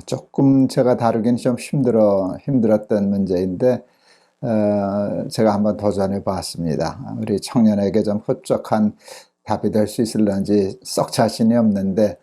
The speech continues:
어, 기도하는 마음으로 한번, 어, 다루어 보도록 하겠습니다. 어, 저는 목사님 유튜브를 시청하는 한 청년입니다.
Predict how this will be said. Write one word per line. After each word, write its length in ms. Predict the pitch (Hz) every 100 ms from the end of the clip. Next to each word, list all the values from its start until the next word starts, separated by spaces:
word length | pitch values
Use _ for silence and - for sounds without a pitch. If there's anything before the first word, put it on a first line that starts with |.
| _ _ _ 135
어, 80 |
기도하는 500 | 113 - 131 127 131
마음으로 380 | 127 113 110 107
한번, 500 | 104 98 98 101 135 151
어, 260 | 110 98 95
다루어 340 | - 98 95
보도록 360 | 90 90 82 82
하겠습니다. 680 | 87 80 - 76 - - - - - _ _ _ _ _ _ _ _ - - - - - -
어, 220 | 123 120
저는 360 | 131 143 143
목사님 520 | 135 123 - 131 135 131
유튜브를 520 | 123 - 120 120 123
시청하는 560 | - 110 123 117 117
한 200 | 110 117
청년입니다. 1160 | 113 - 127 120 127 113 104 98 92 85 78 90